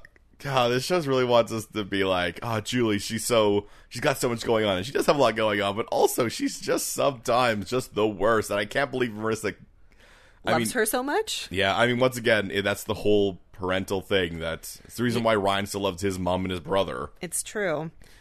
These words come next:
Speaker 2: So Marissa somehow, with all of her Marissing, convinces Julie that she's allowed to s-, that she should stay.
Speaker 1: Yeah.
Speaker 2: And Julie's like, "Yes, but also, please take a break from Ryan. Please focus on yourself."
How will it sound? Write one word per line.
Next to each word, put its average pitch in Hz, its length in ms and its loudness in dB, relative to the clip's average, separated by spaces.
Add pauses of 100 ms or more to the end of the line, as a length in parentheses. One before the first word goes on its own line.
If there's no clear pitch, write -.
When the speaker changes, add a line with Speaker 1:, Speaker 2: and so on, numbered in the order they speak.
(120)
Speaker 2:
So 262 380 0
Marissa 262 440 -4
somehow, 190 500 -4
with 175 160 -4
all 160 140 0
of - 80 -4
her 247 100 0
Marissing, 180 720 -4 (120)
convinces 226 520 -4
Julie 160 300 -4
that 156 100 -10
she's 208 220 -8
allowed 160 240 -4
to - 80 -12
s-, - 160 -4 (100)
that 175 140 -6
she - 120 -8
should - 220 -8
stay. 143 380 -2 (240)
Speaker 1:
Yeah. 143 140 -8
Speaker 2:
And 196 100 -4
Julie's 185 260 -4
like, 160 200 -10
"Yes, 147 440 -4
but 165 120 -2
also, 165 500 -2 (180)
please - 240 0
take 175 160 -8
a 165 60 -6
break - 240 -8
from 135 160 -12
Ryan. 151 440 -4 (220)
Please 381 260 -2
focus - 520 -4 (320)
on 392 180 0
yourself." 381 720 -2